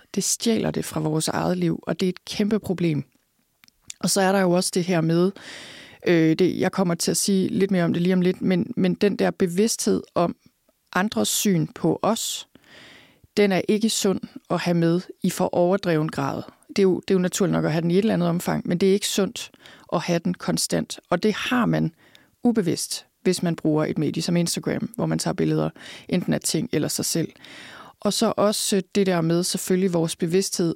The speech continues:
om, hvordan andre, altså hvad andre går og laver på den anden side af jorden, eller bare et andet sted i byen. Altså det er sådan set lige meget. Men der er noget unaturligt ved det. At følge mere med i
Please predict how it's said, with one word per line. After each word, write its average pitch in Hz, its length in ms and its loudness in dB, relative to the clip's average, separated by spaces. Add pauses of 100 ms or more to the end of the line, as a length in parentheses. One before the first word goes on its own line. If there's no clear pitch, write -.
(120)
om, 165 200 -2 (360)
hvordan 147 440 -2 (240)
andre, 196 360 -2 (100)
altså 170 160 0
hvad 165 220 0
andre 190 280 -2
går - 240 -2
og 147 80 -4 (180)
laver 160 400 2
på - 200 -4
den 160 160 0
anden 170 180 0
side 190 320 0
af 180 40 2
jorden, 190 420 0
eller 151 240 0
bare 160 440 0
et 165 160 -2
andet 196 240 0
sted 170 400 0
i 175 60 -4
byen. 170 320 0
Altså 170 200 -4
det 185 100 0
er 196 40 2
sådan 196 160 -2
set 196 180 -2
lige 190 180 2
meget. 175 320 0 (580)
Men 202 180 2
der 202 60 4
er 185 100 2
noget 202 240 2
unaturligt 196 920 0
ved 175 180 0
det. 170 240 -2 (880)
At 185 80 0
følge 185 260 2
mere 185 260 4
med 190 280 4
i - 320 -2